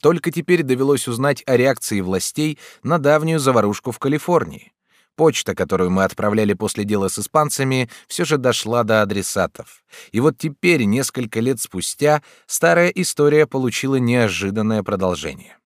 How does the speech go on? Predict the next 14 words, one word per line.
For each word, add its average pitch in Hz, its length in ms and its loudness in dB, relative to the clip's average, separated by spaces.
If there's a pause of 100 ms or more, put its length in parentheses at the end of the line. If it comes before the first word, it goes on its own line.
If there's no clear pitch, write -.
(480)
Нас 101 260 0
не 110 100 0
обвинили 98 440 -2
в - 60 -4
самоуправстве, - 800 -4 (280)
развязывании 110 680 2
войны 101 360 2
с - 80 -2
нейтральной 120 500 0
державой, 113 540 0
что 85 280 -2
уже 98 300 -2
выглядело 78 460 -4
победой. 76 580 -6